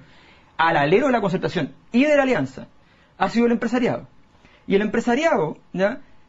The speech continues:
Tiene efectivamente una relación con la política que es inapropiada. Yo no estoy dispuesto a separar, por principio, algo que debería estar, eh, separado efectivamente en la, en la operación, pero que me parece que no, en el caso no está separado.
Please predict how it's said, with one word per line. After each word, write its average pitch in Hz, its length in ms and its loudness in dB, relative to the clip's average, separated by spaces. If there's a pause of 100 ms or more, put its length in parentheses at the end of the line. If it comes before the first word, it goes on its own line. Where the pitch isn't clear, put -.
(100)
Tiene 311 260 0
efectivamente 254 680 0
una 233 100 2
relación 214 380 0
con 233 100 -2
la 220 80 0
política 208 380 -2
que 220 180 0
es 233 240 -4
inapropiada. 208 760 0 (360)
Yo 214 240 2
no 269 100 2
estoy 294 280 -4
dispuesto 269 420 -4
a 233 40 -2
separar, 175 640 -2 (560)
por 180 240 -2
principio, 190 920 0 (300)
algo 208 300 2
que 190 100 2
debería 185 320 4
estar, 220 440 -4 (420)
eh, 175 240 2
separado 196 600 2
efectivamente 196 680 0
en 170 140 0
la, 156 320 2
en 151 140 -2
la 151 80 4
operación, 139 520 0
pero 135 200 0
que 131 260 0
me 131 100 0
parece 160 240 0
que 156 120 -2
no, 151 120 -2
en 156 80 -2
el 147 120 -2
caso 226 260 -2
no 196 80 -4
está 226 140 -8
separado. 214 480 -2